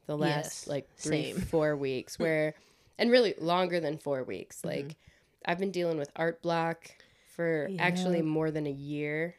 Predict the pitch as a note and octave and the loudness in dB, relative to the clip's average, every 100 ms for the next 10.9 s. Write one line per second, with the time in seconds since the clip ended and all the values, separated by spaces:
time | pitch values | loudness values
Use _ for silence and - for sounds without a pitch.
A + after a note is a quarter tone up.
0 | _ - D3+ C#3+ C#3 C#3 - D#3 - D#3 | _ -6 -4 -2 -2 -4 -6 -6 -8 -10
1 | - C#3 - - D3 C#3+ D3 D3 C#3+ C#3 | -8 -8 -8 -4 -4 -2 -2 -2 -4 -6
2 | B2+ B2+ - _ _ _ _ - E3 - | -6 -10 -18 _ _ _ _ -6 -4 -4
3 | E3 D#3+ D3 - D3 D3+ D3+ E3+ E3 E3 | -2 0 0 -4 -4 -4 -2 0 0 -2
4 | D3+ D3+ - D#3 D#3+ E3 E3 E3 E3 E3+ | -4 -4 -4 -2 0 -2 0 0 0 0
5 | E3+ D#3+ E3 D#3+ D#3+ D#3+ F3+ - _ _ | 0 0 0 0 0 0 -2 -8 _ _
6 | - F3 - - - D#3+ D#3+ - C#3+ C#3+ | -10 -8 -8 -8 -4 -4 -4 -14 -8 -8
7 | B2 - - - _ _ _ - _ - | -8 -14 -20 -20 _ _ _ -20 _ -20
8 | - F3+ E3+ - F#3+ F#3+ - F3+ E3+ E3 | -4 -2 -2 0 0 0 -2 0 0 -2
9 | F3+ D3+ D#3 - D#3+ D3+ D#3 D3 - D3+ | -4 -4 -4 -6 -6 -4 -4 -4 -4 -4
10 | D3 C#3 C#3 D3+ D3 D3 C#3 C3 - | -4 -6 -6 -6 -4 -6 -6 -6 -10